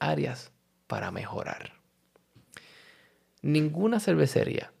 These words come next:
independientemente de su tamaño, está eximida de tener protocolos de seguridad. Algo tan sencillo como un protocolo de cómo abrir las bolsas de malta, cómo,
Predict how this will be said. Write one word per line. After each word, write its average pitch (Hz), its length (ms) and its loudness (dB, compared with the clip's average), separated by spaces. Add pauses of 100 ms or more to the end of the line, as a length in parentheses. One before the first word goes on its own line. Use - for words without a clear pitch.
(160)
independientemente 143 1600 4 (120)
de 117 300 -2
su 156 220 -2
tamaño, 147 540 0 (420)
está - 260 -2
eximida 120 640 2
de 95 80 0
tener 107 280 -8
protocolos 110 680 -2
de 113 120 -4
seguridad. 101 540 0 (640)
Algo 131 340 4
tan 143 480 4 (480)
sencillo 131 600 4
como 113 180 2
un 113 80 -2
protocolo 123 640 4
de 107 140 0
cómo 120 640 2 (340)
abrir 110 460 4
las 113 180 2
bolsas 113 460 0
de 117 140 2
malta, 127 640 4 (380)
cómo, 113 760 0